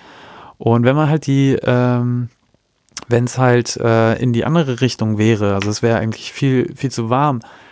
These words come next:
dann wäre das ja, ja, so halbwegs vertretbar. Der Fall war jedenfalls, ähm, letzte Woche so. Da hatten wir nämlich die ganze Zeit, ähm, so viel,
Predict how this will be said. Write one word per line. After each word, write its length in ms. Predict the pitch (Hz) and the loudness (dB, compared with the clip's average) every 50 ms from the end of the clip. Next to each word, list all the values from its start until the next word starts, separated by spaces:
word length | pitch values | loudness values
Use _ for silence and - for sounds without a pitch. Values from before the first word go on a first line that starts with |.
| - _ | -12 _
dann 260 | - 104 101 123 131 127 | -2 0 0 2 2 4
wäre 140 | 135 139 | 4 4
das 220 | 139 143 139 - - | 4 2 0 0 0
ja, 300 | 139 127 127 127 127 127 - - - - - - - - - - - - - | 0 0 0 0 -2 -2 -4 -8 -14 -20 -20 -20 -20 -20 -20 -20 -20 -16 -10
ja, 200 | - 127 123 123 | -6 -2 -2 0
so 180 | 127 135 120 113 | 0 0 0 -2
halbwegs 600 | - - 143 156 165 170 - - - 139 131 - | 0 0 2 2 2 0 -2 -4 -4 -4 -4 -4
vertretbar. 640 | - 139 131 - - 135 135 - - - - - - _ - - - - - - - - - | -6 -8 -8 -6 -4 -4 -4 -4 -4 -6 -8 -8 -12 _ -20 -20 -20 -20 -20 -20 -14 -4 -2
Der 120 | 135 147 143 | 0 0 0
Fall 280 | - 180 175 170 160 | 2 2 2 2 2
war 160 | 143 156 156 | 2 2 2
jedenfalls, 580 | 156 151 147 143 - - 147 143 139 135 - - - | 2 0 0 -2 -4 -4 -4 -4 -4 -6 -8 -6 -2
ähm, 640 | 131 127 127 123 123 123 123 123 120 120 120 120 120 _ _ _ _ - - _ _ _ _ _ _ _ _ - | 0 0 0 0 -2 -2 -4 -4 -4 -4 -6 -8 -10 _ _ _ _ -20 -20 _ _ _ _ _ _ _ _ -10
letzte 420 | 175 127 120 131 - - - 117 | -4 -2 -2 -2 -2 -2 -2 0
Woche 260 | 110 143 143 - 120 | 0 0 0 -2 -4
so. 260 | 104 104 98 101 113 120 - _ - - - - - _ _ - | -2 -2 -4 -6 -8 -10 -14 _ -20 -20 -20 -20 -20 _ _ -2
Da 120 | 113 117 | 0 0
hatten 200 | 139 147 - 156 | 0 2 2 2
wir 100 | 151 143 | 4 4
nämlich 380 | 139 143 143 139 135 - - - | 4 4 2 2 0 -2 -8 -8
die 80 | - 120 | -4 0
ganze 260 | 139 127 127 127 117 | 0 0 0 -2 -4
Zeit, 320 | - - 123 120 113 - - _ _ _ _ _ _ _ _ _ | -2 2 2 2 2 0 -4 _ _ _ _ _ _ _ _ _
ähm, 420 | - 127 117 113 113 107 107 107 107 | 0 0 2 2 2 0 -2 -2 0
so 140 | 113 151 | 0 -2
viel, 340 | 151 - - 143 135 131 - | -2 0 0 2 2 2 0